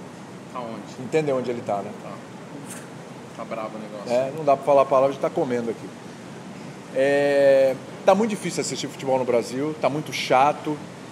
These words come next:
Speaker 2: É, tá desagradável. Cada vez mais assistir jogo tá virando assim, ossos do ofício. Eu ainda sou um trouxa porque eu crio expectativa. Ah, hoje tem um São Paulo e Palmeiras. Ah, o puto, hoje tem esse Fla-Flu aqui. Ah, mas o Fluminense, o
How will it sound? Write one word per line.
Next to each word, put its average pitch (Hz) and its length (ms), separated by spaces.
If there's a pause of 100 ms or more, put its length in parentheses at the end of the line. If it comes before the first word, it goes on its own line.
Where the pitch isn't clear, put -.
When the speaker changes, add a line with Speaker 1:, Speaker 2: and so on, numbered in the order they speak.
(480)
Speaker 2:
É, 120 440
tá 147 100
desagradável. 127 920
Cada 151 220
vez 156 240
mais 156 200
assistir 143 340
jogo 143 280
tá 151 60
virando 135 280
assim, 127 140
ossos 160 300
do 135 80
ofício. 139 500 (360)
Eu 160 140
ainda 185 200
sou 185 220
um 165 100
trouxa 170 420
porque - 140
eu 147 60
crio 156 180
expectativa. 139 840
Ah, 147 80
hoje 151 300
tem 180 100
um 143 360 (120)
São 139 140
Paulo 151 280
e - 40
Palmeiras. 123 720 (420)
Ah, 117 60
o 127 40
puto, 175 360
hoje 147 160
tem 180 100
esse 170 160
Fla-Flu 160 540
aqui. 165 520
Ah, 226 220
mas 196 140
o 196 40
Fluminense, 190 1040 (280)
o 175 120